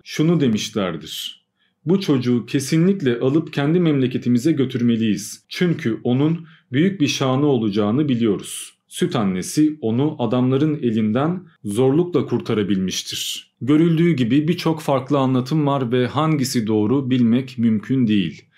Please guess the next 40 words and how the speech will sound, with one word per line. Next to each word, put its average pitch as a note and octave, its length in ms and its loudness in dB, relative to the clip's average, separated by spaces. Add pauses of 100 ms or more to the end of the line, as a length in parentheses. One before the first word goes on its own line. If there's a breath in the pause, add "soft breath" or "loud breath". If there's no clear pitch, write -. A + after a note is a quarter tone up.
(320 soft breath)
Belki B2+ 340 -2
de G#2+ 80 0
hiçbiri G#2 500 -2
doğru A2+ 300 0
değildir. A2 600 -4
O F2+ 120 -8
da F2 120 -8
bir G2+ 60 -2
ihtimal G2 420 -4
yani. D#2 240 -8
Zaten D3 460 -2
bakıldığında C#3 560 0
Muhammed'in C3+ 640 0
süt - 240 -6
annesinde C#3+ 680 -2 (120)
toplam D3+ 460 -2
ne D3+ 100 0
kadar D3 340 -2
kaldığı C#3 460 0
da D3+ 300 -2
tam E3 180 2
anlamıyla A#2+ 640 2
bilinmiyor. A#2+ 540 2 (320)
Ekseriyet C#3 640 0
beş F3 240 2
yaşına D3 300 0
kadar C#3+ 340 0
orada D3+ 320 0
kaldığını A2 460 0
söylüyor F2+ 520 -2
ama D3 380 0 (260 loud breath)
bütün D3 260 0
kaynaklarda G#2 920 -2
iki B2+ 240 0
yıl G3 320 4
üç G3 180 -2
ay C#3+ 160 0
kadar A2+ 340 -2
kaldığı G#2 360 0
yazıyor. F2+ 420 0